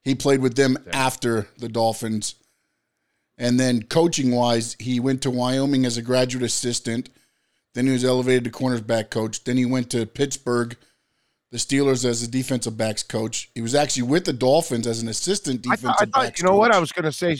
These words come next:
Speaker 2: Pittsburgh. I thought maybe he played there as a, as
Speaker 1: No,
Speaker 2: a
Speaker 1: he was
Speaker 2: backup
Speaker 1: there as a
Speaker 2: there.
Speaker 1: coach. He's been a coach with, uh, the Dolphins in two thousand eighteen. He was an assistant defensive backs coach.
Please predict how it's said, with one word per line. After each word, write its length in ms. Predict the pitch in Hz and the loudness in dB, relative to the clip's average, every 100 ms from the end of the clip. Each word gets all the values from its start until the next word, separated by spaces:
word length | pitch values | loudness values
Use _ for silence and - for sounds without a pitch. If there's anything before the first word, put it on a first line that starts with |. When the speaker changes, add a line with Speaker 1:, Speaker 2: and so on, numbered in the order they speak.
| - | -4
Speaker 2:
Pittsburgh. 460 | 185 175 - 131 120 | -8 -6 -2 2 2
I 100 | 131 | 2
thought 220 | 147 139 | 0 0
maybe 280 | 139 139 131 | -2 -2 -4
he 120 | 131 | -6
played 320 | 131 131 110 | -4 -4 0
there 280 | 139 135 98 | 0 0 -2
as 140 | 95 | -4
a, 160 | 95 90 | -8 -8
as 180 | 92 92 | -8 -6
Speaker 1:
No, 60 | 139 | -4
Speaker 2:
a 40 | |
Speaker 1:
he 100 | 143 | 0
was 160 | 143 135 | 0 4
Speaker 2:
backup 100 | 156 | 4
Speaker 1:
there 80 | 151 | 4
as 100 | 135 | 2
a 40 | |
Speaker 2:
there. 80 | - | 0
Speaker 1:
coach. 340 | 160 165 127 | 2 2 2
He's 140 | 139 127 | -2 0
been 160 | 185 | 0
a 60 | 170 | 2
coach 360 | - 170 - 139 | 2 2 2 0
with, 240 | 131 131 | -2 2
uh, 140 | 127 | 2
the 100 | 123 | 2
Dolphins 480 | 123 135 156 131 117 | 4 4 4 2 -2
in 80 | 113 | -4
two 140 | 131 | -4
thousand 340 | 135 135 127 127 | 0 2 2 0
eighteen. 380 | 123 - 156 135 | -2 -2 0 0
He 40 | |
was 140 | 120 | 0
an 80 | 120 | -2
assistant 520 | 113 - 139 - 120 | -4 -4 -4 -4 -6
defensive 400 | 123 127 123 110 | -6 -6 -6 -6
backs 260 | 120 135 - | -4 -4 -6
coach. 360 | 110 113 104 | -8 -8 -10